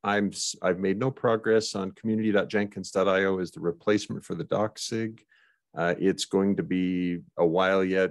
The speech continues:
because I've got to get ready for DevOps World, and after that, I'm taking some, some holiday time to go vacation. Uh, next was request full access to the C D F Zoom account. Gavin, you indicate you, we've got a group now.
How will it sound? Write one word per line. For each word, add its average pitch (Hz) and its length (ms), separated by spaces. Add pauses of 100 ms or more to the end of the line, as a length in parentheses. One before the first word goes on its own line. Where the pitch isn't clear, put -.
because 82 240
I've 87 140
got 85 80
to 85 80
get 82 100
ready 82 180
for 80 160
DevOps 80 480
World, 80 420
and 78 120
after 80 320
that, 80 220
I'm 78 160
taking 78 340
some, 76 360 (420)
some 104 260
holiday 123 400
time 73 400
to 80 60
go 90 160
vacation. 90 500 (1800)
Uh, 85 220
next 110 420
was 90 300
request 101 440
full 107 220
access 101 460
to 98 140
the 90 100
C - 180
D 98 140
F 87 100
Zoom 110 280
account. 139 420 (500)
Gavin, 143 360
you 120 160
indicate 131 500
you, 104 240
we've 104 300
got 113 220
a 113 40
group 127 380
now. 98 440